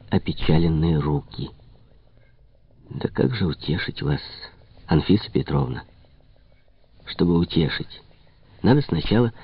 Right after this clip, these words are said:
ваши нервы укрепить. Чуть ухмыльнулась Анфиса. Посмотрела с жалостной тоской в глаза,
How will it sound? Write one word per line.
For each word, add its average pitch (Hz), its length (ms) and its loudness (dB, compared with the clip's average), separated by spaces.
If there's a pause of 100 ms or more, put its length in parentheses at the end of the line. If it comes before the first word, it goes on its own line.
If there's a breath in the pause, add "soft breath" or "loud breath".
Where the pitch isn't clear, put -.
(340 loud breath)
ваши 90 320 2
нервы 95 460 4
укрепить. - 680 -2 (960)
Чуть - 420 2
ухмыльнулась 147 1040 6 (160)
Анфиса. - 580 -4 (1080)
Посмотрела 151 680 4 (400 loud breath)
с - 40 2
жалостной 135 680 4
тоской 123 520 4
в 117 80 2
глаза, 107 440 4